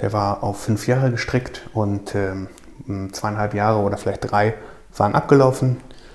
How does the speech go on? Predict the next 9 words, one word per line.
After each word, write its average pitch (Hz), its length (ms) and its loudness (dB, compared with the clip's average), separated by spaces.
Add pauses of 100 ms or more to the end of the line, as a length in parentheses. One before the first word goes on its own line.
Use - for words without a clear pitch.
(240)
Aber 107 560 4 (260)
mir 104 240 4
hat - 340 -4
dieses 104 220 -6
ganze 104 240 -4
Vorgehen, 101 500 -2 (640)
relativ 120 300 0
arrogantes 107 500 0
Auftreten, 113 720 -2